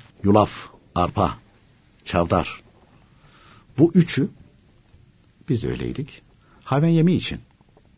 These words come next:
Çok dara düştüğümüz zamanlarda çavdarı buğdayın içerisine karıştırdığımız olurdu.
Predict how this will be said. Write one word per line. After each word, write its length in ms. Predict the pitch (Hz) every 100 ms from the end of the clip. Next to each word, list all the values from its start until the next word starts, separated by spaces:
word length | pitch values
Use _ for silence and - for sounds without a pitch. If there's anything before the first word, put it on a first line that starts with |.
| _ _ _ _ _ _ _ _ -
Çok 380 | 269 226 -
dara 360 | 143 139 175 -
düştüğümüz 520 | 123 113 156 185 220
zamanlarda 540 | 147 127 120 110 101 95
çavdarı 440 | - 135 143 170
buğdayın 300 | 147 131 131
içerisine 360 | 117 120 113 151
karıştırdığımız 600 | - 110 - 110 131 131 107
olurdu. 360 | 90 69 -